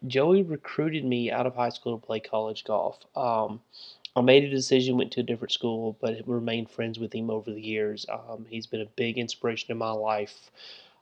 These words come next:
Um, he was, uh, a teaching professional, a college coach, took over as head professional, moved his way up to director of golf position, and then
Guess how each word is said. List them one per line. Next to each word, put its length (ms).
Um, 500
he 600
was, 400
uh, 640
a 60
teaching 360
professional, 800
a 40
college 400
coach, 640
took 220
over 320
as 320
head 200
professional, 600
moved 220
his 140
way 220
up 240
to 420
director 340
of 80
golf 280
position, 580
and 200
then 260